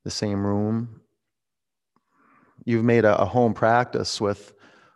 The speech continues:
with, um, with perhaps your children around. Like, I know some of you, like, I know Ellen just had her kid, and I see her baby, like, she, I think is four weeks old,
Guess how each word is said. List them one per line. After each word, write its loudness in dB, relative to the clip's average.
with, -2
um, -4
with -2
perhaps 0
your -4
children 0
around. -6
Like, -4
I 6
know 2
some 0
of 2
you, 0
like, 0
I 2
know 2
Ellen 0
just -4
had 2
her 0
kid, -2
and -6
I -6
see -8
her -2
baby, -4
like, -8
she, -12
I -20
think -14
is -14
four -2
weeks -12
old, -2